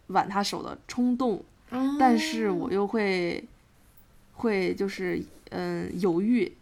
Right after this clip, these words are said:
Speaker 1: 就是现在合不合适，
Speaker 2: 嗯。
Speaker 1: 这样。
Speaker 2: 嗯。
Speaker 1: 但最后还是有挽到，
Speaker 2: 嗯。
Speaker 1: 然后有拥抱什么的。
Speaker 2: 嗯。
Speaker 1: 嗯，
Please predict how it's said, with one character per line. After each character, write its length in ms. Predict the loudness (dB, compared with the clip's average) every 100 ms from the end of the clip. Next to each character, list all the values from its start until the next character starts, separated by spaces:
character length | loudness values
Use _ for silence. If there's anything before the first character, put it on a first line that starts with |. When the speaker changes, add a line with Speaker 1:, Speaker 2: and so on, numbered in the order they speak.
| -16 -4
Speaker 1:
就 100 | 0
是 140 | 0
现 160 | 0 0
在 220 | 2 2
合 200 | 0 -4
不 120 | -4
合 180 | -2 -4
适， 280 | -4 -6 -6 -8 -10
Speaker 2:
嗯。 60 | -4
Speaker 1:
这 40 |
样。 100 | -4
Speaker 2:
嗯。 100 | -6 -12 -8
Speaker 1:
但 120 | -4 -2
最 140 | -2
后 120 | -4
还 180 | -2 -4
是 140 | -2
有 180 | -2 -2
挽 200 | -2 -4 -2
到， 220 | -4 -4 -4
Speaker 2:
嗯。 220 | -2 -2 -8 -20 -12
Speaker 1:
然 120 | -8
后 180 | -4 -4
有 120 | -4
拥 260 | -4 -4 0
抱 240 | 0 -2
什 160 | -6 -16
么 100 | -18
的。 100 | -14 -4
Speaker 2:
嗯。 200 | -4 -4 -12 -12
Speaker 1:
嗯， 320 | -8 -6 -8